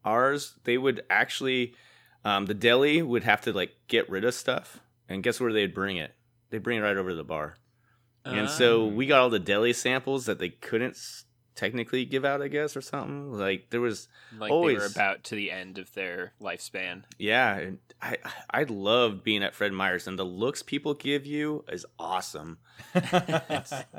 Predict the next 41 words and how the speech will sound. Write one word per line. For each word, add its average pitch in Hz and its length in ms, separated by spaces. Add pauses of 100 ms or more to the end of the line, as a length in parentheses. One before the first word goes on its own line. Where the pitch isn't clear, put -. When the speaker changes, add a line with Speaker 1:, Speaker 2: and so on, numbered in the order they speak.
(540)
Speaker 1:
But - 200
they 202 160
had 208 180
some 202 220
of 196 60
the 185 80
craziest, 185 760
best 165 360
beer, 175 300
like, 131 220 (400)
like, 127 120
crazy 185 340
stuff 175 260
that 156 160
a - 40
lot 131 320
of 156 120
the, 139 80
even 139 220
the 113 140
bottle 113 400
shops 127 340
for 113 80
some 113 220
reason 101 300
wouldn't 104 460
carry. 87 520 (100)
Um, 90 440
Speaker 2:
Yeah. 117 220 (400)
Speaker 1:
uh, - 60
Speaker 2:
I - 60
mean, 151 120
they 156 100
have 196 200
the 208 80
scale 123 400
and 127 120
distribution 107 720
network 95 440
to 92 540
get 98 280